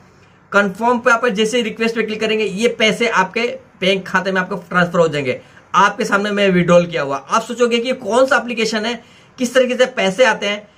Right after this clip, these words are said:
तो ये आपको ध्यान से घर पे से आप लोग earn कर सकते हो दोस्तों। इसके लिए आपको कुछ भी आपको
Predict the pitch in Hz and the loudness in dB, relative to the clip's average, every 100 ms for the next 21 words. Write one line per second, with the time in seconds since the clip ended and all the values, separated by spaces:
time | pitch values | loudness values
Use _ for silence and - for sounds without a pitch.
0 | _ _ 196 220 190 - 226 170 - 190 | _ _ 0 0 0 -2 -4 -4 -4 -2
1 | 226 240 180 139 220 220 226 233 214 226 | 0 0 0 2 0 0 -4 -2 -2 -4
2 | 185 196 196 196 175 160 160 139 131 131 | -2 0 2 0 0 -4 -4 -6 -6 -10
3 | - 202 - 240 226 - 269 240 254 262 | -10 -10 -2 -2 -2 -4 -4 0 4 4
4 | 226 240 | 4 2